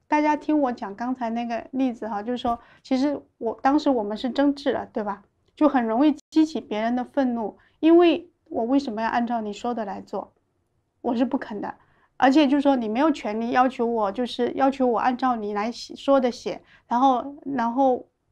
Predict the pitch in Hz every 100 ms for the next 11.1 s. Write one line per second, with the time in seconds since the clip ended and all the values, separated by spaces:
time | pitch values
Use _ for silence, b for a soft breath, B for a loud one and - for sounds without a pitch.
0 | _ _ - 233 247 269 240 - - -
1 | 233 247 247 240 202 - 247 247 269 269
2 | - 220 220 208 233 226 208 - _ b
3 | b b b b b b - 349 349 370
4 | 359 359 349 349 311 294 349 339 320 339
5 | 285 330 339 294 233 226 233 262 269 214
6 | 202 214 - 254 262 233 247 196 b b
7 | 269 302 294 311 294 285 240 247 226 269
8 | - 254 262 269 262 311 349 311 269 208
9 | 240 226 208 - _ _ _ _ _ 330
10 | 311 285 311 311 330 302 311 247 208 277